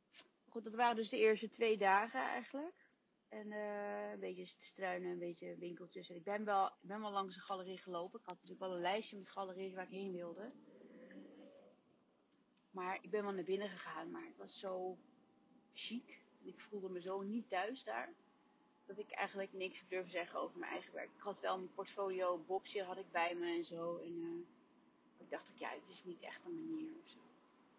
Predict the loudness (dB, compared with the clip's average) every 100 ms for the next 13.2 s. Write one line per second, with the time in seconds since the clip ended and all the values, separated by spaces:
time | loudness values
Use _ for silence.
0 | -20 -20 -20 -4 -2 0 4 4 6 4
1 | 0 -4 -10 -20 -20 -20 -20 -20 -20 -20
2 | -20 -20 -20 -20 -20 -20 -6 -4 2 2
3 | 4 4 8 8 6 0 -14 -20 0 2
4 | 2 2 4 4 6 8 8 6 -6 2
5 | 4 4 2 2 4 2 0 -4 -8 -12
6 | -18 -10 -4 0 0 -2 -2 0 0 -2
7 | -4 -2 -4 -4 -8 _ _ _ -2 -2
8 | -2 -10 -8 -8 -6 -6 -4 -2 -2 -6
9 | -6 -4 -2 -4 -8 -10 -2 -2 -2 -8
10 | -2 0 0 -4 2 4 4 0 -2 -4
11 | -10 -10 -12 -16 -18 _ -20 -20 -20 -20
12 | -20 _ _ _ -4 -2 0 0 0 -2
13 | -2